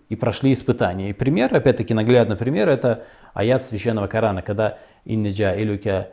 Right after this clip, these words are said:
линнаси имама", когда, э, я посла-, Всевышний по поводу своего пророка и посланника Ибрахима, алейхиссалату вассалам, говорит, что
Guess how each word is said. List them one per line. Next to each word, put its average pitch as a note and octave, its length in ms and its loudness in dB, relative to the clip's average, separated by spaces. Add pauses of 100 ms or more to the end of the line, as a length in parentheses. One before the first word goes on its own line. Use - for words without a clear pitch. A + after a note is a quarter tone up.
линнаси G2 580 -4
имама", G#2+ 440 -2 (200)
когда, G2 380 -4 (260)
э, F#2+ 280 -6
я F#2+ 400 -8
посла-, - 500 -10
Всевышний G#2+ 540 -6
по G2 160 -10
поводу F#2+ 600 -6
своего G2+ 300 -6
пророка G#2 480 -6
и G2 60 -6
посланника G2 500 -6
Ибрахима, F#2 380 -4
алейхиссалату G2 460 -6
вассалам, G2+ 320 -6
говорит, G2 340 -6
что G2+ 240 -4